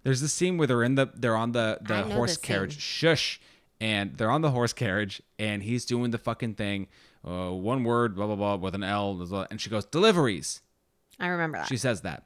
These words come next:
Speaker 1: And then we get there, and the guy, Frenchie, says, "Oh, this is where we put the food because this is where the nuns pick it up without ever having to see us." And it says deliveries on the door. It says deliveries.
Speaker 2: I gotcha.
Speaker 1: And now all of a sudden there's a big, like,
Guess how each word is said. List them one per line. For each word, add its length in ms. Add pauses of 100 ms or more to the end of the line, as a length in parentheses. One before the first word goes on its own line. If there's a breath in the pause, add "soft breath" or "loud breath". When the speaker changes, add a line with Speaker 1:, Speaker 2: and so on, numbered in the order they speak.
(160)
Speaker 1:
And 160
then 340 (220 soft breath)
we 100
get 280
there, 300 (240 soft breath)
and 340
the 80
guy, 360
Frenchie, 340
says, 320
"Oh, 100
this 160
is 140
where 100
we 100
put 220
the 60
food 340
because 320
this 180
is 120
where 120
the 120
nuns 260
pick 180
it 80
up 100
without 280
ever 200
having 240
to 60
see 300
us." 160
And 100
it 120
says 320 (400 soft breath)
deliveries 920 (140)
on 160
the 80
door. 440
It 60
says 140
deliveries. 920
Speaker 2:
I 60
gotcha. 540 (100)
Speaker 1:
And 120
now 220
all 180
of 100
a 40
sudden 280
there's 160
a 60
big, 380
like, 160